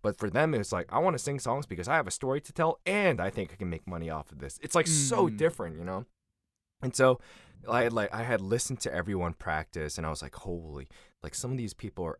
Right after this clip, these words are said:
Speaker 1: actually extremely talented," you know? And, like, s-,
Speaker 2: Yeah.
Speaker 1: some of them obviously were just like, "Yeah, you know, like, you're just like me, you, you like singing," <laughs> you know? And so,
Speaker 2: <laughs>
Speaker 1: uh, I just went there with no expectations, um, just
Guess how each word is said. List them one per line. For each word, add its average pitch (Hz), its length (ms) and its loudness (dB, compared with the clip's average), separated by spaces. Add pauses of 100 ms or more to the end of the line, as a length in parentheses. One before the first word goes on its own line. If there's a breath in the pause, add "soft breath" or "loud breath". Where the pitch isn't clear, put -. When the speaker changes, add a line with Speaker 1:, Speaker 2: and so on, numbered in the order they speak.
Speaker 1:
actually 76 500 -10 (180)
extremely 90 920 -6
talented," - 680 -16 (500)
you 85 80 -4
know? 78 280 -4 (120)
And, 113 140 0
like, 113 140 2
s-, - 100 -2
Speaker 2:
Yeah. 113 100 -4
Speaker 1:
some 220 240 6
of 196 60 6
them 113 120 0
obviously 98 400 0
were 82 160 -2
just 80 180 -10
like, 80 260 -4
"Yeah, 135 280 0
you 120 160 -2
know, 92 160 0
like, 90 220 -2
you're 170 100 -2
just 135 160 -8
like 110 160 -2
me, 90 160 -4
you, 101 260 -4
you 143 140 -2
like 98 160 -2
singing," 110 360 -8
<laughs> - 40 -2
you 208 320 12
know? 170 220 6 (340 loud breath)
And 139 300 8
so, - 160 12
Speaker 2:
<laughs> - 640 4
Speaker 1:
uh, 131 300 4 (140)
I 143 120 8
just 170 180 -2
went 139 220 2
there 127 180 6
with - 220 -6
no 113 160 2
expectations, 95 880 -4 (340 soft breath)
um, 87 500 -2 (520)
just 110 240 -4